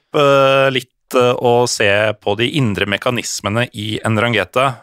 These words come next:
For, eh, man, man vet jo ikke alt, selvfølgelig, men en del har blitt kjent. De mektigste klanene i Ndrangheta, de holder til i den lille byen, eh, San Luca i Calabria. Og jeg googlet det stedet, Jim.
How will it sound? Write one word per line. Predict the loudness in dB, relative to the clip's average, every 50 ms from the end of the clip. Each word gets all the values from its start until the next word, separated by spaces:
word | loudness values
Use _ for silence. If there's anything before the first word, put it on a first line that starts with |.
| _ _ -20 -6
For, | -2 0 2 2 2 2
eh, | 2 0 0
man, | 0 -2 -2 -2 -2 -2
man | -2 0 0
vet | 0 0 -2
jo | -4 -4
ikke | -4 -4 -4 -2
alt, | -2 -2 -2 -4 -4
selvfølgelig, | -4 -4 -2 -2 -2 -2 0 0 0 0
men | 0 -2
en | -2 -2 -2
del | 0 0 0 0 0 -2
har | -2 -2
blitt | -2 -4 -4 -4
kjent. | -2 -2 -2 -2 -2 -6 -10 _ -20 -20 -20 _ _ -20 -20 -20 _ _ _ _ -2
De | 0 0 2 2 0 0
mektigste | -2 -4 -6 -8 -8 -8 -8 -8 -6 -4 -4 -2
klanene | 0 0 0 0 0 -2 -2 -2 -4 -4
i | -4 -2 0 0 0 0
Ndrangheta, | 0 -2 -2 0 0 0 0 0 -2 0 -2 -2 -2
de | 0 0 0
holder | 0 0 0 0 -2
til | -2 -4 -4 -4 -4
i | -4 -2
den | -2 0 0
lille | 0 0 0 -2 -2
byen, | -2 -2 -2 -2 -2 -2 -2 -4
eh, | -4 -2
San | -2 -2 -2 0
Luca | -2 -2 -4 -2 -2 -2 -2 -2 -4 -6
i | -4 -2 -2 -2 -2 -2
Calabria. | -2 -2 -2 0 0 0 0 0 0 0
Og | -2 -2
jeg | -2 -4 -4 -4 -6
googlet | -6 -6 -6 -6 -6 -2 -2 -2 0
det | 2 2 2 2 0 -2 -4 _ _ _ _ _ _ _ _ -10
stedet, | -4 -2 -2 0 0 0 2 2 2 2 2 0
Jim. | 0 -2 -2